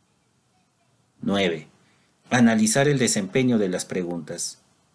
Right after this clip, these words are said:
Para que un examen en línea sea eficaz, no basta con configurar correctamente la actividad.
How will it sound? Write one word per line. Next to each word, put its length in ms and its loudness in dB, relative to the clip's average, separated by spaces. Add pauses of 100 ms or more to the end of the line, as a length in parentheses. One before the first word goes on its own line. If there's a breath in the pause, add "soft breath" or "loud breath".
(460)
Para 220 2
que 100 -2
un 140 2
examen 440 -2
en 160 4
línea 280 2
sea 220 0
eficaz, 580 0
no 120 2
basta 300 2
con 160 0
configurar 600 -2
correctamente 720 -4
la 80 -6
actividad. 540 -8